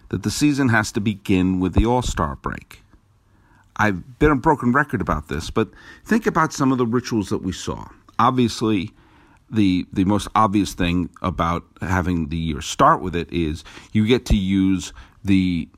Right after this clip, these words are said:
stats for the entire season. I guarantee you there is gonna be one, maybe as many as two players who we look at and we say, "Wait a minute, they were an All-Star?"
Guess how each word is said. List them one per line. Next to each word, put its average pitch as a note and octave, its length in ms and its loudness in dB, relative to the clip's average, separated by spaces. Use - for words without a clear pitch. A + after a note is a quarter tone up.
stats - 560 0
for A#2 180 -2
the G2+ 160 0
entire G#2 580 0
season. - 540 -6
I C3 140 0
guarantee F#3 520 -2
you F2+ 220 -2
there A#2 220 0
is E3 120 -6
gonna F#3+ 200 -2
be G#2 420 -2
one, C#3+ 600 0
maybe C3+ 320 0
as F3 100 -4
many F3+ 240 0
as - 160 -4
two - 260 -4
players - 640 -4
who C3 100 0
we A#2+ 180 4
look A#2+ 340 -2
at F2+ 280 -4
and G#2+ 140 2
we G2+ 60 0
say, F2+ 160 -4
"Wait C3+ 180 -4
a F#3+ 40 -4
minute, - 180 -6
they C#3 120 -4
were G3 120 -4
an G2 160 -4
All-Star?" C4 480 -4